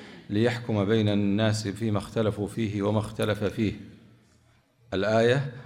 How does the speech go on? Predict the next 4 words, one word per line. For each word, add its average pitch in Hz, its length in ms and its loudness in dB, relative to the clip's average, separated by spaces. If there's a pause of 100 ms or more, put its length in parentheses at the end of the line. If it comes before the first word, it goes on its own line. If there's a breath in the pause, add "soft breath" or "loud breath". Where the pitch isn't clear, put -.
(180 loud breath)
"ولا 110 360 6
يكون 110 420 4
حاكما 113 600 0
بينهم 117 680 0